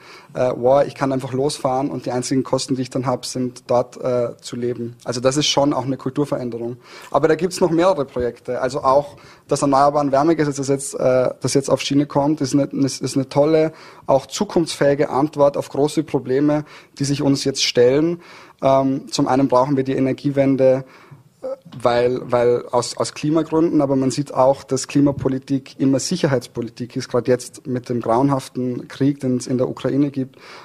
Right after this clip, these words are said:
Auch da beweist Leonore Gewessler, dass sie in die Zukunft schaut, ähm, und zukunftsfähige Lösungen für Probleme findet, die, die sich ja wirklich brutal aufdrängen.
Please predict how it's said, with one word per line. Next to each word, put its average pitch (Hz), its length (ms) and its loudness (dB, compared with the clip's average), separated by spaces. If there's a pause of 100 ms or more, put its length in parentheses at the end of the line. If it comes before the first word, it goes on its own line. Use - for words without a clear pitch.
Auch - 140 -2
da 139 160 2
beweist 139 360 0
Leonore 123 340 0
Gewessler, 123 420 -2
dass 120 180 -6
sie - 80 -4
in 123 80 0
die 123 100 -4
Zukunft - 440 -4
schaut, 127 380 -2 (420)
ähm, 127 200 2
und 135 320 -4
zukunftsfähige 147 680 0
Lösungen 131 560 0 (240)
für 135 120 -2
Probleme 135 440 0
findet, 135 560 -6 (140)
die, 127 260 -8 (160)
die 131 80 -6
sich 131 220 -6
ja 123 260 0
wirklich 139 400 -4
brutal 127 360 0
aufdrängen. 117 580 -2